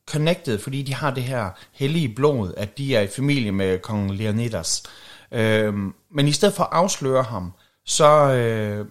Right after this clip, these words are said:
så vælger hun faktisk at ofre en kultist, øh, s-, liv, øh, bare fordi hun ved ikke lige helt, hov, hvad sker der her? Øhm, og, og så... Øh,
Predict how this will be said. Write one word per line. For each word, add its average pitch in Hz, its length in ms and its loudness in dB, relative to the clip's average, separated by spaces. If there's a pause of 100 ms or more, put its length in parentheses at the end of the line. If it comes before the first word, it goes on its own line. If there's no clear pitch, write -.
(160)
så - 160 -6
vælger 156 300 -2
hun 135 100 -2
faktisk 143 260 -6
at - 100 -10
ofre 156 300 -2
en 107 120 -4
kultist, - 640 -6 (760)
øh, 117 580 -6
s-, - 180 -2
liv, 160 260 2 (500)
øh, 113 340 0
bare 143 200 4
fordi 139 260 -2
hun 131 160 0
ved 156 140 8
ikke 143 180 0
lige 147 100 0
helt, 131 460 -2
hov, 160 280 0
hvad 147 100 0
sker 143 280 4
der 98 60 0
her? 113 220 0 (380)
Øhm, 110 760 -2 (420)
og, 147 160 2
og 147 100 0
så... 175 360 8
Øh, 120 360 4